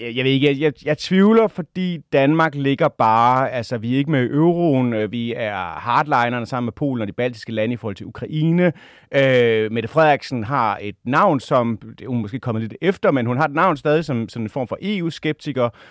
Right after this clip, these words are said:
Øh, da, hun står for en udlændingepolitik, eller har i hvert fald gjort med Rwanda-løsning og så videre, som, som også er meget kontroversielt mange steder i E U.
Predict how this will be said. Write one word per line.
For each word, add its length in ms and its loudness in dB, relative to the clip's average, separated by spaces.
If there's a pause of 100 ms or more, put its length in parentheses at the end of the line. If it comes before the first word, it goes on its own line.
(260)
Øh, 420 6 (100)
da, 200 0
hun 160 0
står 220 2
for 220 0
en 100 0
udlændingepolitik, 880 0
eller 140 -6
har 120 0
i 20 2
hvert 140 2
fald 120 -4
gjort 280 0
med 80 -8
Rwanda-løsning 800 -2
og 60 -6
så 100 -12
videre, 320 -2
som, 300 -8
som 220 -8
også 220 -4
er 40 -2
meget 200 0
kontroversielt 600 -6
mange 200 -4
steder 260 -8
i 240 -8
E 60 -6
U. 140 -10